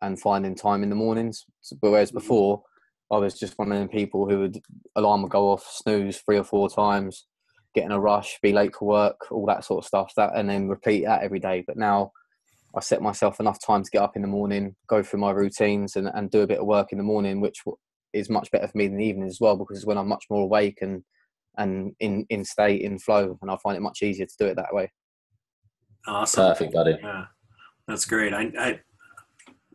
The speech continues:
Speaker 2: personally, I use mornings too, because, like, nothing's pinging, nothing's ringing,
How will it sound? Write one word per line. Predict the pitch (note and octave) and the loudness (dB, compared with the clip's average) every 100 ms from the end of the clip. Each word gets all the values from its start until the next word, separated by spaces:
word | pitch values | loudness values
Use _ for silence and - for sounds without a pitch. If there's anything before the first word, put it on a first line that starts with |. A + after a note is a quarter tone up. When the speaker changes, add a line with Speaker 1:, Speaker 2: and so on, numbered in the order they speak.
| _ - | _ -2
Speaker 2:
personally, | A#2+ - A2 | 0 0 0
I | G#2+ | 0
use | G2+ | 0
mornings | A2 G#2+ G#2 F#2+ | -2 -2 -2 -2
too, | - A2 G#2 | 0 2 0
because, | G#2 G2 - - | -4 -8 -8 -8
like, | - - _ - _ - C#3+ _ | -14 -14 _ -20 _ -20 -20 _
nothing's | - A#2+ A2+ G#2 - | -2 -2 0 -4 -6
pinging, | - - C3+ B2+ B2 A2+ | -6 -2 0 0 0 -2
nothing's | A2 - G#2 - | -4 -6 -8 -6
ringing, | C3 C#3 C3+ C3 | -2 -2 0 -2